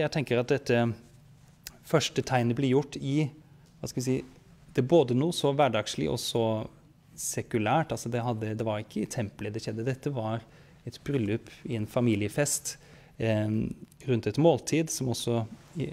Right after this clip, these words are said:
Gud bruker ofte som et tegn. Så det er både det hverdagslige, men også høytiden som forenes i dette eksempelet, tenker jeg.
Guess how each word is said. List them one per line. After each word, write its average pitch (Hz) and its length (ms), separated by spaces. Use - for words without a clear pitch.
Gud 120 320
bruker 123 400
ofte 123 260
som 120 200
et 117 100
tegn. 180 300
Så - 120
det 147 80
er 156 80
både 151 180
det 160 120
hverdagslige, 131 520
men 202 160
også 160 380
høytiden 127 800
som 143 180
forenes 117 600
i 123 200
dette 113 200
eksempelet, 110 440
tenker 110 220
jeg. - 80